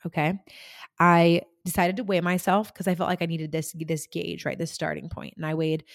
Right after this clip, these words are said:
two hundred eighty-five pounds. And I had really awful things to say about it to myself in the mirror when I looked in the mirror. I mean, if you look at the videos, you can see the shame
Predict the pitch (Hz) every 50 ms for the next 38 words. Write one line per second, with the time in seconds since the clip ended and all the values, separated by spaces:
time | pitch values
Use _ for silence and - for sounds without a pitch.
0 | - - - _ _ - - 214 214 226 214 208 190 170 165 160 165 160 - -
1 | - 151 - 156 - - - - - - - - _ _ _ _ _ _ _ _
2 | _ 185 185 185 185 180 165 165 160 160 180 175 175 175 - 160 156 - - 170
3 | - - - 160 175 165 170 165 - - - 64 - - - - - - - -
4 | _ _ - - - - - - - - - - - - - - - - - 160
5 | - _ 202 202 165 156 160 160 - - 165 175 - - - 175 - - _ 202
6 | 190 185 180 175 165 151 139 _ _ _ _ _ 208 - 233 226 226 - 185 160
7 | 175 160 160 160 170 160 151 156 180 - 160 156 147 - - - 170 170 - -
8 | - - - _ _ _ - 170 165 - - - 175 160 - - - - - 175